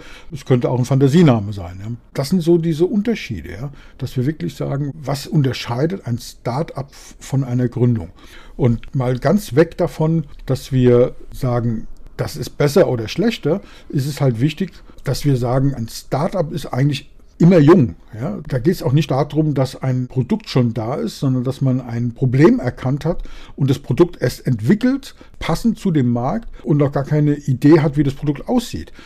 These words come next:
Und dann zum Beispiel mit so Lean Startup, kennst du vielleicht, es gibt ein tolles Buch, Lean Startup heißt das, und mit agilen Methoden sozusagen dieses Problem löst, indem man halt sagt, also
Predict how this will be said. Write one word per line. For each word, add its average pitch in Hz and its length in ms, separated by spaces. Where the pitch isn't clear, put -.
Und 139 200
dann 147 200
zum 131 180
Beispiel 131 360
mit 131 220
so 131 480
Lean 156 400
Startup, 135 720
kennst 117 240
du 123 80
vielleicht, 120 340
es 151 160
gibt 135 140
ein 117 60
tolles 156 240
Buch, 143 240
Lean 143 160
Startup 156 380
heißt 143 220
das, 147 140
und 151 300
mit 135 200
agilen 170 500
Methoden 185 600
sozusagen 139 720
dieses 135 200
Problem 170 800
löst, 135 680
indem 147 300
man 151 160
halt 135 180
sagt, 143 380
also 131 280